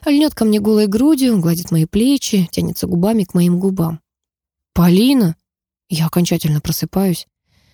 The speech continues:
Она успевает поцеловать меня прежде, чем я мягко отталкиваю её от себя. «Перестань!» прошу я, отстраняясь.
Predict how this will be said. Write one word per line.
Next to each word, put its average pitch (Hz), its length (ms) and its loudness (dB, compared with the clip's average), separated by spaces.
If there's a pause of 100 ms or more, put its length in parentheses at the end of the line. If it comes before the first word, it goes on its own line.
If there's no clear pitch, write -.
(280)
Она 294 180 -2
успевает 226 420 -2
поцеловать 202 540 -2
меня 185 180 2
прежде, 254 520 -2
чем - 180 -6
я 165 140 0
мягко 208 500 0
отталкиваю 220 680 -4
её 175 340 -2
от - 160 -6
себя. 180 420 -8 (640)
«Перестань!» 202 760 0 (380)
прошу 160 300 -2
я, 185 200 0
отстраняясь. 175 720 -4